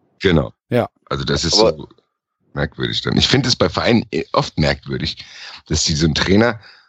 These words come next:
Speaker 1: dass sie dann den, wenn die es vorhaben, dass sie es nicht schon im Winter machen. Also,
Speaker 2: Rudi
Speaker 1: weil ich dann
Speaker 2: Völler
Speaker 1: denken würde, dann gib doch dem neuen Trainer wenigstens die Vorbereitung mit und macht es
Speaker 3: Mhm.
Speaker 1: nicht am, die
Speaker 2: Ja.
Speaker 1: Eintracht hat das ja auch gemacht mit, mit Fee. Die ganze Zeit gab's Diskussionen und dann haben die Kovac fast schon zu spät geholt, da wären wir fast abgestiegen, ich versteh's nicht.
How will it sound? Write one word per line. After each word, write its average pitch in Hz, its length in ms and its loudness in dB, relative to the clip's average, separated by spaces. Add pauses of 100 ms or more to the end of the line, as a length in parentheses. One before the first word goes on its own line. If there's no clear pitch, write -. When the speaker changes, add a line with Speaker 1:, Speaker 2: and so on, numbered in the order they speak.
(580)
Speaker 1:
dass 76 200 -4
sie 85 100 -4
dann 92 220 4
den, 90 280 2
wenn 90 140 4
die 85 60 0
es 87 100 -2
vorhaben, 113 500 2
dass 87 180 -6
sie 95 80 -4
es 90 160 -4
nicht 98 120 0
schon 101 160 4
im 92 120 4
Winter 165 300 4
machen. 67 380 -4 (600)
Also, 90 180 -2
Speaker 2:
Rudi 92 120 -2
Speaker 1:
weil 104 120 2
ich 104 120 0
dann - 120 4
Speaker 2:
Völler 107 80 4
Speaker 1:
denken 127 140 4
würde, 123 160 6
dann 113 140 2 (260)
gib - 140 -12
doch 139 120 -2
dem 117 160 4
neuen 120 240 6
Trainer 120 340 2
wenigstens 110 480 0
die 101 120 -4
Vorbereitung 80 680 0
mit 76 200 -4
und 76 280 -4
macht 69 280 2
es 104 140 2
Speaker 3:
Mhm. 110 40 2
Speaker 1:
nicht 92 140 2
am, 90 100 4
die 80 80 0
Speaker 2:
Ja. - 80 4
Speaker 1:
Eintracht 135 260 0
hat 127 120 0
das 113 140 2
ja - 100 4
auch - 180 2
gemacht 95 380 0
mit, 78 120 -6 (120)
mit 80 160 -4
Fee. 71 300 -6 (720)
Die - 40 -20
ganze 101 240 2
Zeit 104 140 2
gab's 98 240 0
Diskussionen 95 560 0
und 123 60 2
dann 104 140 4
haben 104 100 2
die 98 60 -2
Kovac 107 300 2
fast - 240 2
schon 104 160 2
zu - 80 0
spät 117 220 0
geholt, 78 160 -2
da 71 40 0
wären 78 120 4
wir 80 40 0
fast 78 200 -2
abgestiegen, - 320 -4
ich - 60 -8
versteh's - 340 -6
nicht. - 120 -12